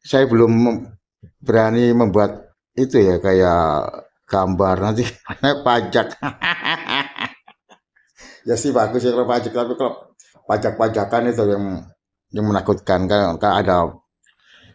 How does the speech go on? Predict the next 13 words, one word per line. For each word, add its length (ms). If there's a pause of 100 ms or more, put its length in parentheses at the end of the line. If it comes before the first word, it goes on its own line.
(140)
ya, 160 (640)
ada 240
aparat 640
ke 80
sana 480
terus 240
minta 320
apa, 400
minta 240
apa 160
kan. 160 (560)
Lebih 240
baik 200